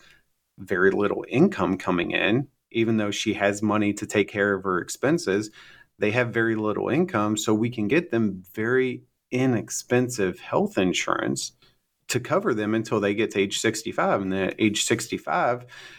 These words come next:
we can really switch the planning over. So it all, like Alan said, depends on your plan, your situation, and we can create that plan more customized than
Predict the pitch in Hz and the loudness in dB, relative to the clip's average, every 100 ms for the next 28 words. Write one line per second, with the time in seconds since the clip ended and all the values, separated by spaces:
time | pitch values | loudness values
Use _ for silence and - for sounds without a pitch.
0 | - 110 107 107 107 110 110 110 - 107 | -12 -2 -2 0 2 2 2 0 -2 0
1 | - 107 - 107 95 95 101 170 107 92 | 0 -4 0 2 2 2 2 2 0 -4
2 | 101 - 120 113 113 - - 143 135 - | -6 0 2 2 -2 -18 0 0 0 -2
3 | 143 151 117 104 113 139 139 110 - 98 | 0 0 0 -2 -2 -2 0 -2 -2 -4
4 | - 101 - - 156 151 - 110 113 117 | -4 -10 -10 -4 0 -2 -4 -2 2 2
5 | 113 - 101 101 117 131 131 117 110 110 | 0 -6 -12 -2 2 2 0 -2 2 2
6 | 107 110 - - _ _ - 101 123 127 | 0 -2 -10 -20 _ _ -20 -2 0 2
7 | - 117 117 104 104 101 - 104 101 101 | 0 -2 -2 0 2 2 0 0 0 -2
8 | - - - _ - 107 107 113 113 - | -4 -20 -20 _ -4 0 2 0 0 0
9 | 196 233 - 101 90 - 92 - 101 98 | 0 0 -2 -2 0 0 -2 0 -2 0
10 | 95 101 104 104 104 104 - 110 - 98 | 2 0 -2 0 0 0 0 0 0 -2
11 | 101 104 101 - 101 101 101 101 | 0 0 -4 -4 0 2 2 0